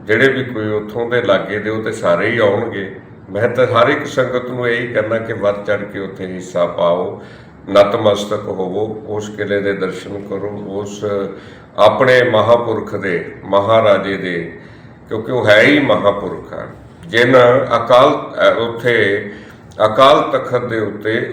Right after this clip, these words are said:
ਉਸ ਜਗ੍ਹਾ ਦੇ ਉੱਤੋਂ ਸਿੱਲ ਲੈ ਕੇ ਆਏ ਆ, ਜਿੱਥੋਂ ਉਹ ਮੁਗਲ ਰਾਜ ਆਪਣਾ ਰਾਜ ਕਰਦੇ ਸੀ। ਉੱਥੇ ਆਪਣਾ ਖਾਲਸਾ ਰਾਜ ਜਿਹੜਾ ਆ, ਉਹਨਾਂ ਨੇ ਉਹਦਾ ਝੰਡਾ ਲਹਿਰਾਇਆ,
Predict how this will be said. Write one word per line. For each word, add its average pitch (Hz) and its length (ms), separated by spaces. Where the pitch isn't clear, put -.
ਉਸ 160 320
ਜਗ੍ਹਾ 139 440
ਦੇ 151 140
ਉੱਤੋਂ 120 300
ਸਿੱਲ 127 400
ਲੈ 104 160
ਕੇ 92 300
ਆਏ 85 300
ਆ, 110 160
ਜਿੱਥੋਂ 110 840
ਉਹ 139 200
ਮੁਗਲ 131 420
ਰਾਜ 110 340
ਆਪਣਾ 110 440
ਰਾਜ 87 300
ਕਰਦੇ 64 320
ਸੀ। - 180
ਉੱਥੇ 156 340
ਆਪਣਾ 139 320
ਖਾਲਸਾ 113 580
ਰਾਜ 101 300
ਜਿਹੜਾ 92 400
ਆ, - 20
ਉਹਨਾਂ 113 280
ਨੇ 107 100
ਉਹਦਾ 98 240
ਝੰਡਾ 87 360
ਲਹਿਰਾਇਆ, 82 640